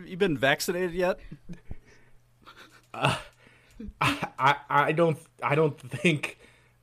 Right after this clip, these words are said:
Speaker 2: I'm al-, allowed around needles anymore. I gotta check. Uh,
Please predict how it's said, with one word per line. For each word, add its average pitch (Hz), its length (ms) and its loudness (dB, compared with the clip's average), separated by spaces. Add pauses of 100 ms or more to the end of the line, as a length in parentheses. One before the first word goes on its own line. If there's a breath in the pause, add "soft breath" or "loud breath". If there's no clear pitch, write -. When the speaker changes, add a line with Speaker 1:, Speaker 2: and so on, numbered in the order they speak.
(140)
Speaker 2:
I'm 143 180 4
al-, 131 380 -2 (260)
allowed 117 300 2
around 127 260 4
needles 185 460 2
anymore. 214 580 4
I 147 60 2
gotta 139 180 4
check. - 400 -4
Uh, 101 280 -2